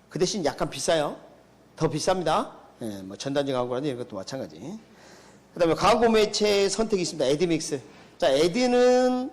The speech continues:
애드버타이즈먼트 광고를 말하고 믹스는 섞는다는 이야기예요. 광고 매체를 적절히 혼합하는 걸 말해요. 애드믹스. 근데 그건 절대적인 게 아닙니다. 여러분, 무조건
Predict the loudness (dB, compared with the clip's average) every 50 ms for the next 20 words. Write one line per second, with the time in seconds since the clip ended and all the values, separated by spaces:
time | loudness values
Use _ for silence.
0 | -6 0 2 2 2 2 0 0 -2 0 -2 0 0 0 -4 -4 -6 -6 -2 0
1 | 0 0 2 0 0 2 2 0 0 0 0 0 0 -2 -4 -12 -12 -6 -4 -4
2 | -4 -4 -4 -4 -2 -2 -2 -4 -6 -10 -12 -16 -12 -6 -4 -2 -2 -2 -2 -2
3 | -2 -2 -2 -4 -6 -8 -10 -12 -12 -14 -16 -18 -20 -20 -20 -20 -20 -12 -4 0
4 | 0 0 0 0 0 0 0 0 0 -2 -2 -2 -2 0 0 0 2 2 2 2
5 | 0 0 0 0 -2 -2 -2 -2 -2 -4 -6 -6 -8 -12 -14 -18 _ _ _ _
6 | _ _ _ -18 -16 -16 -14 -16 -16 -16 -16 -18 -18 -20 -20 -18 -8 -2 0 2
7 | 2 2 0 0 0 0 0 0 0 -2 -2 -2 -2 -2 0 0 2 2 0 0
8 | 2 2 2 2 2 0 -6 -14 -20 -20 -20 -20 -20 _ _ _ _ _ _ _
9 | _ _ _ _ _ _ -2 -2 0 0 0 0 0 2 0 0 2 4 2 4
10 | 2 0 -2 -8